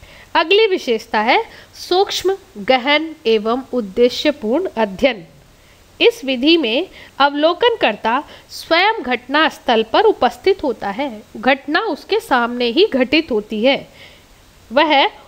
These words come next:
उद्देश्य की पूर्व जानकारी के अनुकूल ही अवलोकन पद्धति द्वारा गहन अध्ययन करने में घटना की प्रकृति को समझता है, उसकी गंभीरता को समझता है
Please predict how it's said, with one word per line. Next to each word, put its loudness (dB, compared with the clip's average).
उद्देश्य 2
की 4
पूर्व 2
जानकारी 2
के 2
अनुकूल 2
ही 0
अवलोकन 2
पद्धति -2
द्वारा 0
गहन 2
अध्ययन 0
करने 0
में 0
घटना 0
की -4
प्रकृति -2
को 2
समझता 0
है, 0
उसकी -6
गंभीरता 0
को -2
समझता -4
है 2